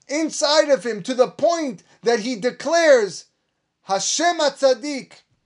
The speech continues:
God is righteous, Va'ani ve'ami areshaim, and I and my people are wicked." Now the remorse of Paro reaches way back,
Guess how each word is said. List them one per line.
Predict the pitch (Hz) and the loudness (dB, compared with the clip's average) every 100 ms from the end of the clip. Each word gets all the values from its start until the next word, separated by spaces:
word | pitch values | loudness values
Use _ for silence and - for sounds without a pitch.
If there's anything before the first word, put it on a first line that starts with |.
| _ 175 | _ -6
God | 240 285 294 | 0 4 2
is | 277 202 196 | 2 -6 -4
righteous, | 247 285 220 - 220 165 - | 2 2 2 -6 -6 -6 -8
Va'ani | 175 220 220 277 320 | -2 0 0 -2 -2
ve'ami | 285 240 262 294 | 0 0 -2 0
areshaim, | 277 262 254 254 254 269 247 208 - | 2 0 -2 -2 -2 -6 -8 -10 -8
and | 220 226 | -6 -2
I | 254 311 | 0 0
and | 320 | 0
my | 269 254 | -2 -2
people | 180 294 269 262 | -2 -4 0 0
are | 247 | 0
wicked." | 269 269 233 190 147 _ _ _ _ _ - | -2 -6 -2 -2 -4 _ _ _ _ _ -4
Now | 214 294 330 | 4 6 4
the | 262 277 | 2 0
remorse | 262 254 294 311 - | 0 2 0 0 -2
of | 269 - | -6 -2
Paro | 226 247 294 277 | -2 2 2 2
reaches | 262 226 233 214 | 0 -8 -8 -10
way | 214 269 349 349 277 | -12 -2 0 2 4
back, | 277 226 156 _ | 4 4 -2 _